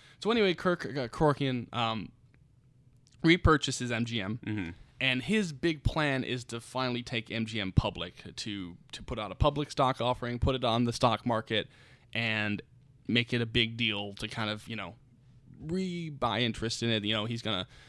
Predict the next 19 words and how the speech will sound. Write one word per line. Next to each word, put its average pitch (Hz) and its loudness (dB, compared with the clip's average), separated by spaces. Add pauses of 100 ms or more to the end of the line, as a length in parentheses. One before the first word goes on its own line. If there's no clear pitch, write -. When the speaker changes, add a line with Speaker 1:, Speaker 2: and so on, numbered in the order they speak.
(420)
Speaker 1:
make 135 4
this 117 -4
big 110 -4
Bond 175 6
film. 170 0
They're 127 -2
gonna 113 -4
start - -6
their 110 -2
T 127 -2
V 165 0
stuff, 147 2
which 117 -2
beca-, - -6
which 117 -6
begins 113 -4
the - -6
Stargate 117 0
series, 107 0